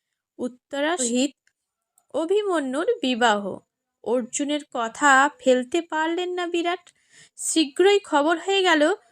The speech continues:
দ্বারকা নগরে শ্রীকৃষ্ণ আর তার যদু বংশের সবাই নিয়ে ভাগ্নে অভিমন্যুর বিয়ে দিতে এলেন মৎস্য দেশে। মহা ধুমধাম করে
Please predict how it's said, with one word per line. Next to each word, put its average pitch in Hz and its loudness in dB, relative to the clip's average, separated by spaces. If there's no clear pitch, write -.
দ্বারকা 247 0
নগরে 220 -2
শ্রীকৃষ্ণ 302 -2
আর 269 -6
তার 302 -2
যদু 247 0
বংশের 330 0
সবাই 370 2
নিয়ে 285 -2
ভাগ্নে 254 0
অভিমন্যুর 320 -2
বিয়ে 247 0
দিতে 277 -2
এলেন 269 -4
মৎস্য 254 -4
দেশে। 220 -2
মহা 262 2
ধুমধাম 311 -2
করে 320 2